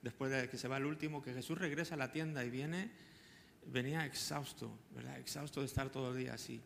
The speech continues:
Y, y es un ejemplo que nos dejaba, ¿no? El cristianismo es, es bonito, estos tiempos de alabanza, de orar en tu casa tranquilito, en tu cuarto, con música de fondo.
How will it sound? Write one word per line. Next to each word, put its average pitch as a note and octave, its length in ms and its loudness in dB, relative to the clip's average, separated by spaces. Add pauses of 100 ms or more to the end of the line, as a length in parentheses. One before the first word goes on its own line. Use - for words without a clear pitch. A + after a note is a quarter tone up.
(520)
Y, C3 680 2 (480)
y C3 120 4
es D#3 160 4
un G3 80 4
ejemplo G3 360 4
que D#3+ 120 4
nos C#3+ 160 2
dejaba, B2+ 280 0
¿no? C3+ 60 0
El C#3 60 -2
cristianismo E3+ 720 2
es, D#3 220 2
es C#3 100 0
bonito, D#3 400 0
estos C3+ 220 -2
tiempos D3 280 0
de C3+ 60 2
alabanza, C3 540 0
de B2 100 2
orar B2+ 200 4
en C#3+ 100 -2
tu C3+ 100 -2
casa C3+ 260 0
tranquilito, A#2+ 520 0
en B2 80 -2
tu A2 120 0
cuarto, D3 300 0
con A#2 140 0
música B2 340 -2
de A2+ 80 2
fondo. C#3 320 0